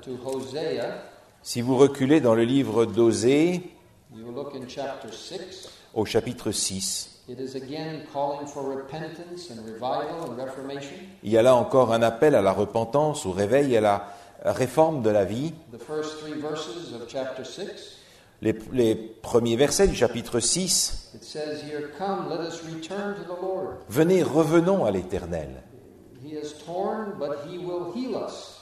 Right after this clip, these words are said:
Speaker 2: Il a déchiré, mais il nous guérira.
Speaker 1: He's gonna bind us up.
Speaker 2: Il a frappé, mais il bandera nos plaies.
Speaker 1: He's gonna revive us.
Speaker 2: Il nous rendra la vie.
Speaker 1: Because you see, the Lord wants to provide us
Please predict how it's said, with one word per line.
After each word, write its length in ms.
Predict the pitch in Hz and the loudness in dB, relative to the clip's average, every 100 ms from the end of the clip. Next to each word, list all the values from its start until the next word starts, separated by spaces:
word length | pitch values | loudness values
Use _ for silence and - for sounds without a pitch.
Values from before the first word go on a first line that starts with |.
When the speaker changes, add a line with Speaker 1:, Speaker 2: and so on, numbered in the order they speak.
| - | -8
Speaker 2:
Il 140 | 117 127 | 2 4
a 60 | |
déchiré, 640 | 123 147 143 156 151 175 160 | 6 2 2 0 2 4 4
mais 180 | 147 | 2
il 80 | 147 | 2
nous 120 | 160 | 0
guérira. 680 | 151 175 120 107 82 73 - - | 2 2 4 0 0 -4 -6 -14
Speaker 1:
He's 140 | 143 | -14
gonna 220 | 175 175 170 | -12 -10 -6
bind 280 | 175 220 214 | -4 -4 -4
us 160 | 202 240 | -6 -6
up. 240 | 226 185 - - - - _ _ _ _ _ | -8 -8 -12 -20 -20 -20 _ _ _ _ _
Speaker 2:
Il 120 | 120 117 | 2 4
a 60 | |
frappé, 380 | 117 151 147 196 | 4 2 4 2
mais 160 | 196 196 | 2 2
il 320 | 185 175 160 | 0 -2 -4
bandera 520 | 98 170 170 131 123 | 2 2 2 0 -2
nos 120 | 110 92 | -2 -2
plaies. 320 | 95 92 80 | -2 0 -2
Speaker 1:
He's 100 | 73 - | -4 -6
gonna 200 | 175 175 | -6 -2
revive 560 | 180 180 196 240 233 123 | -2 -2 -2 -4 -4 -6
us. 320 | - - - - - _ _ | -8 -12 -14 -18 -20 _ _
Speaker 2:
Il 100 | 127 131 | -2 2
nous 100 | 123 | 4
rendra 380 | 135 151 139 | 6 6 8
la 120 | 151 143 | 8 8
vie. 480 | 147 175 143 85 - - _ 139 | 6 -2 -4 -6 -12 -20 _ -16
Speaker 1:
Because 340 | 135 170 156 151 | -14 -12 -12 -12
you 80 | |
see, 440 | 151 - 190 185 - _ _ _ 123 | -14 -10 -10 -10 -14 _ _ _ -12
the 80 | |
Lord 640 | 143 165 190 196 - 139 127 | -8 -4 -2 -2 -4 -8 -6
wants 600 | 170 214 - - - - | -6 -6 -8 -14 -18 -18
to 80 | - | -16
provide 480 | 143 135 156 165 165 143 | -12 -10 -6 -4 -4 -4
us 380 | 143 143 - | -6 -8 -14